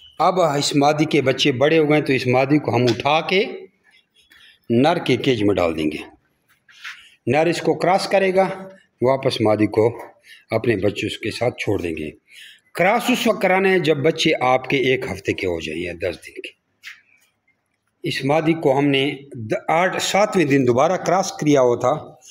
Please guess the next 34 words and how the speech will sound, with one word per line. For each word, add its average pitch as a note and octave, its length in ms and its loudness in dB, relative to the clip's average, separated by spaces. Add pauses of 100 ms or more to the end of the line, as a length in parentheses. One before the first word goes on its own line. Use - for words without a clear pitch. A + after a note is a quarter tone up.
(160)
اب C#3+ 100 2
بچوں F3 320 2
کو F3 100 2
ابھی D#3+ 160 4
دودھ F#3+ 300 4
بھی G3+ 160 2
پلا F3+ 280 4
رہی F3 160 2
ہے F3+ 60 6
اور C#3 160 2
ابھی B2 240 4 (400)
حاملہ C3 320 2
بھی A2 300 2
ہے۔ F2+ 100 0 (1080)
اب E3+ 140 0
یہ F#3+ 100 6
بچے G3 580 2 (680)
چھ A3 280 4 (100)
دن F3 140 4
کے E3+ 120 2
بعد D#3 180 2
ماں D3 280 4
سے C#3+ 180 0
ہٹائیں C#3 360 0
گے، A#2 120 4 (1000)
تو B2 80 2
جب B2+ 180 2
ماں F3 280 4
سے G#3 200 2
بچے F3 360 2
کو D#3+ 420 0
ہٹائیں F3+ 400 2
گے F3 120 4
چھ F3 200 2